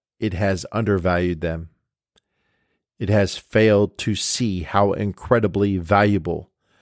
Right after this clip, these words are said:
the body and sex really are. Let me repeat those two sentences. The problem with our sex-saturated culture, then, is not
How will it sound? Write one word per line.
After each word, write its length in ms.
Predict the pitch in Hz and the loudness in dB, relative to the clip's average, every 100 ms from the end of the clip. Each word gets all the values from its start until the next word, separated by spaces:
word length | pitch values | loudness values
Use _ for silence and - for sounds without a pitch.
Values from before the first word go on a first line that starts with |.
| _ _ _ _ _ _ | _ _ _ _ _ _
the 100 | 101 | -2
body 400 | 101 92 95 95 | 2 4 4 4
and 120 | 92 | 2
sex 440 | - - 92 - - | 0 0 -2 -2 -2
really 260 | 101 95 | 2 2
are. 400 | 90 85 67 - _ _ _ _ _ _ _ _ _ _ _ _ _ _ _ _ _ _ _ _ _ _ _ _ _ - | 2 0 -2 -10 _ _ _ _ _ _ _ _ _ _ _ _ _ _ _ _ _ _ _ _ _ _ _ _ _ -4
Let 200 | 107 107 | 0 0
me 160 | 113 113 | 0 -2
repeat 520 | 98 95 - 95 92 _ _ _ | -2 -2 -4 -6 -6 _ _ _
those 200 | 85 87 | -6 -4
two 180 | - 98 | -2 -2
sentences. 720 | - 87 87 90 69 - - _ _ _ _ _ - - _ | -2 -4 -6 -12 -14 -14 -18 _ _ _ _ _ -20 -20 _
The 100 | 123 | -2
problem 440 | - 120 143 160 | 2 2 4 2
with 180 | 151 127 | 2 4
our 180 | 110 107 | 4 2
sex-saturated 1300 | - - 131 - - - - - 131 120 117 113 104 | 0 0 0 0 -10 -10 -10 0 0 2 0 0 0
culture, 400 | - 123 117 123 | 0 0 2 0
then, 320 | 101 107 104 104 | 2 2 2 0
is 320 | - 107 98 | -2 -2 0
not 680 | 101 110 131 107 - - | 2 4 4 0 -4 -14